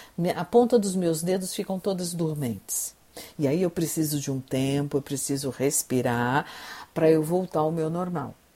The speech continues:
Então, isso eu já conheço, isso faz parte da resiliência, quando a gente fala de leitura corporal. É quando você tem a percepção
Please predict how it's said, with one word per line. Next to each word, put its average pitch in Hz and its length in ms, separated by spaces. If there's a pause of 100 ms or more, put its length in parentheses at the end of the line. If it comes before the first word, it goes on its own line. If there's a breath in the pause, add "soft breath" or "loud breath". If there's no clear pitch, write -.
Então, 190 280
isso 226 160
eu - 20
já 240 160
conheço, 226 680
isso 180 440 (240 loud breath)
faz 185 180
parte 175 380
da 175 100
resiliência, 165 880 (360 loud breath)
quando 160 160
a 156 60
gente 160 220
fala 156 240
de 156 100
leitura 185 680
corporal. 135 640 (260 loud breath)
É 131 60
quando 143 240
você 147 320 (320)
tem 202 380
a 240 60
percepção 165 960